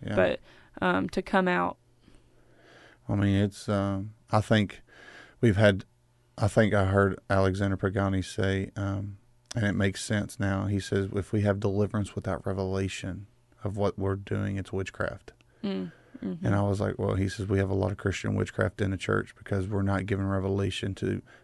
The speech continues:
Speaker 1: people to see, they don't understand what's going on, and, th-, and give them revelation of what is,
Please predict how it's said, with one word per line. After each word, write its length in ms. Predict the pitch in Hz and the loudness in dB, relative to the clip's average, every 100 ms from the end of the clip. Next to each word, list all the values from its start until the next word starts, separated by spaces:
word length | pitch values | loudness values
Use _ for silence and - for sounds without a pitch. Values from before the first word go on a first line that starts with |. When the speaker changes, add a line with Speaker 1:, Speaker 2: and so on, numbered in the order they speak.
| _ | _
Speaker 1:
people 500 | - 110 95 101 95 - | -2 0 0 -2 -4 -6
to 100 | 92 | -8
see, 320 | - 110 98 | -4 -2 -2
they 300 | 107 101 104 | -6 -2 0
don't 140 | 101 | 0
understand 640 | 92 98 95 - 101 98 95 | 0 -4 -6 -4 -4 -2 -4
what's 160 | 95 | -6
going 340 | - 92 92 92 | -6 -6 -4 -4
on, 320 | 92 90 90 - - - - - - | -4 -6 -10 -16 -20 -20 -20 -20 -8
and, 100 | 101 | -2
th-, 160 | 101 - | 0 0
and 220 | 95 92 | -2 2
give 180 | 104 101 | 2 2
them 180 | 98 | 2
revelation 800 | 98 98 98 98 98 101 - 101 - | 4 4 4 4 4 4 0 0 0
of 220 | 92 98 | -4 -2
what 400 | 98 98 104 - | 2 2 2 0
is, 400 | 104 95 98 | -2 -2 -4